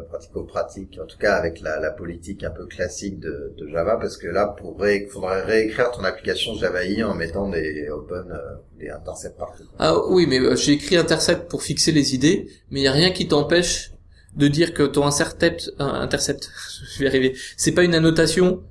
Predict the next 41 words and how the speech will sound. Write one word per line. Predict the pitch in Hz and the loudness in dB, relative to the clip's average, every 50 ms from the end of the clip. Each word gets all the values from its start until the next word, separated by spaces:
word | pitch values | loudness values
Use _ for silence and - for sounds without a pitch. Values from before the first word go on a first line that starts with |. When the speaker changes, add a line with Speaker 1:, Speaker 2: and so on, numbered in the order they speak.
| - - | -10 -4
Speaker 2:
mais | - 139 135 | -2 0 2
c'est | - - 139 | 2 4 4
une | 139 143 139 | 4 4 4
annotation | 143 151 151 151 156 147 - 165 160 | 4 2 2 2 2 2 2 2 0
qui | - - 135 | 0 0 0
qualifie | - 165 156 160 156 - - 180 | 2 2 4 2 2 0 2 2
une | 165 151 | 4 4
annotation, | 139 127 127 120 123 107 - - - 185 - - - - _ _ _ _ _ _ - - | 4 2 2 0 0 0 0 2 2 0 0 -2 -8 -18 _ _ _ _ _ _ -4 -2
et | 135 - | 0 2
que | - 143 | 4 4
dans | 143 147 147 | 4 4 4
ce | 147 | 4
cas-là, | - 165 165 175 180 | 4 4 4 4 4
tu | 175 - 170 | 2 2 -2
dises | 143 143 160 170 165 - | 0 0 2 2 0 2
que | - - | 2 0
ton, | 135 139 - 147 143 143 143 135 131 | 0 0 2 2 2 4 4 4 4
euh, | 127 127 - | 4 4 4
Speaker 1:
Ah | |
oui, | 82 82 80 | 2 0 0
d'accord. | 80 73 - - - - - _ - - | -2 -6 -10 -14 -18 -18 -20 _ -6 0
Speaker 2:
arobase | - 139 143 139 151 156 151 147 143 139 - - - | 2 2 4 4 4 6 6 6 6 4 2 2 4
table, | 196 190 202 190 156 139 131 - - - - _ _ _ _ _ _ _ _ _ - - - - - - - - - - - - | 4 4 6 6 4 4 2 0 -6 -12 -18 _ _ _ _ _ _ _ _ _ -18 -14 -12 -12 -10 -10 -12 -14 -16 -16 -12 -10
d'accord, | 143 123 - 147 147 147 | -8 0 2 4 4 6
elle | 143 135 131 | 6 4 4
est | 127 131 131 131 | 4 2 2 2
qualifiée | - 165 160 160 151 - - - 175 185 196 | 4 4 4 4 4 2 2 4 4 4 4
par | 190 - 147 139 139 - | 4 4 2 2 2 0
ton | - 127 | -2 -2
intercept. | 123 123 139 131 - - 127 - - - - - - | -2 0 -2 -2 0 -2 -2 -2 -4 -14 -14 -10 -8
Et | 131 - - - - _ - - - - - - | -8 -8 -8 -10 -16 _ -20 -20 -20 -20 -20 -20
Speaker 1:
C'était | - - - 120 117 | -16 -8 -4 -2 0
une | 120 | 0
annotation | 135 143 147 147 - 143 139 - - 165 165 | 0 0 0 0 0 0 0 0 -2 -6 -6
intercept, | - 151 139 - 156 147 147 - | -6 -6 -8 -8 -8 -10 -8 -8
je | - | -6
croyais | - 127 - | -6 -6 -6
que | - | -6
c'était | - - 107 | -6 -6 -6
un | 98 | -6
mot-clé. | 95 98 95 - - 104 104 110 | -6 -8 -10 -8 -6 -6 -6 -8